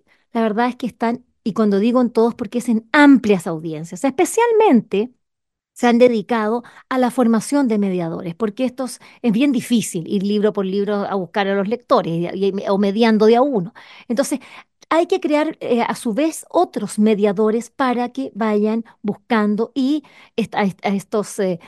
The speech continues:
difíciles y escurridizos lectores que llevamos dentro. Bueno, eh, Entre Líneas, y ahora, y ahora sí, es algo que con más vi-, visibilidad desde el punto de vista no solo nacional, sino que internacional, porque esto es un trabajo bien calladito, todo esto es lo que estamos hablando, pero lo otro, fíjense ustedes,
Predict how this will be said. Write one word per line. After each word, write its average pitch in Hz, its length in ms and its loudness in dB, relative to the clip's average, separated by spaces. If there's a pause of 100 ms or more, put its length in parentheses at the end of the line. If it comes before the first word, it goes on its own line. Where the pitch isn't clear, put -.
(120)
difíciles 311 680 0
y - 20 2
escurridizos 254 580 2
lectores 220 420 0
que 220 120 -4
llevamos 185 400 -2
dentro. 165 480 -10 (400)
Bueno, 254 380 4
eh, 254 360 4
Entre 415 320 4
Líneas, 233 520 2
y 214 100 -6
ahora, 202 500 -2
y 185 100 -6
ahora 180 260 -2
sí, 226 340 4
es 175 60 0
algo 202 400 2
que 180 420 -2 (240)
con 214 160 4
más 202 220 4
vi-, 214 360 -2
visibilidad 208 1000 2
desde 196 200 0
el 185 100 -4
punto 214 260 0
de 190 200 4
vista 202 500 -4
no 214 180 0
solo 226 300 -2
nacional, 202 500 -4
sino 202 240 0
que 175 120 -2
internacional, 208 800 0
porque 214 220 -6
esto 294 140 -2
es - 100 -6
un 311 140 -6
trabajo - 340 -2
bien - 160 -8
calladito, - 640 -2
todo 349 240 -2
esto 311 160 -2
es - 20 -4
lo - 60 -6
que 320 80 -2
estamos 302 320 0
hablando, 285 360 -2
pero 180 200 -2
lo 175 120 0
otro, 226 440 2
fíjense 320 400 -6
ustedes, 233 540 0